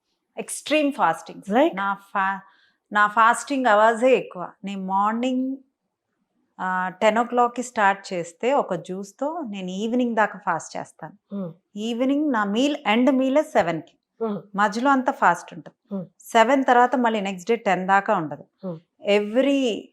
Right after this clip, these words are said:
Speaker 1: ఆ, సిక్స్ మంత్స్‌కి టెన్ to ఫిఫ్టీన్ డేస్ ఫాస్ట్ చేస్తాను కంటిన్యూస్‌గా. నా ఫాస్టింగ్ అవర్స్ వల్ల నా బాడీ, నేను వెయిట్ ఏమో గానీ,
Speaker 2: Hmm.
Speaker 1: నా బాడీ ఎక్స్‌ట్రీమ్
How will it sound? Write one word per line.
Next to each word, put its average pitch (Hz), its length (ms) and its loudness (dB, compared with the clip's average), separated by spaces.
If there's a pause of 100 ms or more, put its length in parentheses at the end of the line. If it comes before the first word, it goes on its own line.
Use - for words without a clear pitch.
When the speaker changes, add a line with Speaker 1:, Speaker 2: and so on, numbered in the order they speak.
(100)
Speaker 1:
ఆ, 180 280 0
సిక్స్ 226 360 -8
మంత్స్‌కి 233 600 -8 (440)
టెన్ 240 260 -2
to 285 100 -2
ఫిఫ్టీన్ 208 420 -8
డేస్ 208 240 -6
ఫాస్ట్ 175 340 -6
చేస్తాను - 360 -16 (1000)
కంటిన్యూస్‌గా. 214 840 -4 (580)
నా 202 140 -12
ఫాస్టింగ్ 226 600 -4
అవర్స్ 180 440 2
వల్ల 175 440 -8 (520)
నా 208 100 -8
బాడీ, 226 540 -2
నేను 196 260 -8
వెయిట్ 214 340 -4
ఏమో 185 260 -2
గానీ, 156 420 -12 (180)
Speaker 2:
Hmm. 185 160 -10 (580)
Speaker 1:
నా 185 280 -2
బాడీ 196 680 -4
ఎక్స్‌ట్రీమ్ 277 840 -2